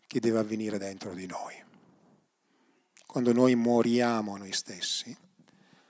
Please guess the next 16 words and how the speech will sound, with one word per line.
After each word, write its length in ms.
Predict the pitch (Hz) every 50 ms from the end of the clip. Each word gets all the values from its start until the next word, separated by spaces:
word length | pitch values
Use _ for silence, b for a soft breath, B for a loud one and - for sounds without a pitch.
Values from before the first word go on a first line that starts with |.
| b b b b b b b
quando 340 | - - - 131 120 123 120
noi 720 | 117 120 127 131 131 127 127 127 123 120 120 117 113 -
capiamo 640 | - - 131 - - 139 147 143 135 127 113 107 107
che 160 | - - 123
anche 380 | 117 120 131 131 127 123 - 127
per 120 | 107 117
il 100 | 113 107
popolo 380 | - - 120 117 - 127 117 110
di 160 | 104 113 110
Dio 520 | 104 107 123 117 113 104 101 107 - - b b b b b b b b b b b b b b b b _
ci 260 | _ - - - 131
deve 480 | 110 123 135 135 127 110 110 107 104 107
essere 320 | 107 - - - 120 110
un 120 | 110 107 107
ordine 420 | 110 110 110 110 110 107 107 101
spirituale, 720 | - - - 117 107 101 - 110 104 101 98 101 113 135